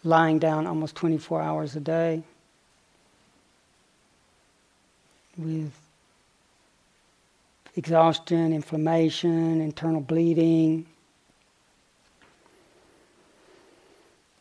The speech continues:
But in a loving monastery, which was fortunate. And what made me at this moment, I don't know, on a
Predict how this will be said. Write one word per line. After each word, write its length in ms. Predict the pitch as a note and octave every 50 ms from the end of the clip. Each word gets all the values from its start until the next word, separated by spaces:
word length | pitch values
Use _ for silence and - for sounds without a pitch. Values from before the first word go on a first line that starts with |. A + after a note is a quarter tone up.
| _ _ _ _
But 220 | - A3+ G#3+ G3 F#3
in 100 | F3 E3+
a 80 | E3+
loving 320 | E3 E3 D#3+ D3+ D#3 D#3 D3+
monastery, 720 | D3+ D#3 D#3 D#3+ D#3 - - - D#3+ E3 E3+ F#3 F#3+ F#3+ - _ _ _ _ _ _ _ _ -
which 260 | F#3+ E3+ D#3+ - -
was 140 | F3 D#3 -
fortunate. 540 | - - E3+ D#3+ D#3 - - E3+ F3 G3+ B3 - _ _ _ _ _ _ _ _ _ _ _ _ _ _ _ _ _ _ _ _ _ _ _ _ _ _ _ _ _ _ _ _ _ _ _ _ _ _ - _ _ _ _ _ _ _ _ _ _ _ _ _ _ _ _ _ _ _ _ _ _ _ _ _ -
And 200 | G3 E3+ D#3 D#3+
what 160 | F3+ G#3 -
made 300 | A#3+ F#3+ F#3+ F#3+ F#3+ F#3
me 140 | F#3 F3 E3+
at 100 | E3 -
this 200 | F#3 F3+ - -
moment, 460 | E3 F3 G#3 A#3 A3+ G#3 F3 E3+ F#3+
I 140 | F3 D#3+ E3
don't 220 | E3+ F3 F#3+ F#3+
know, 360 | E3 F3+ G3 G3 F#3+ F#3 F3
on 160 | E3 D#3+ D#3 D#3
a 260 | D3+ D3+ D#3 D#3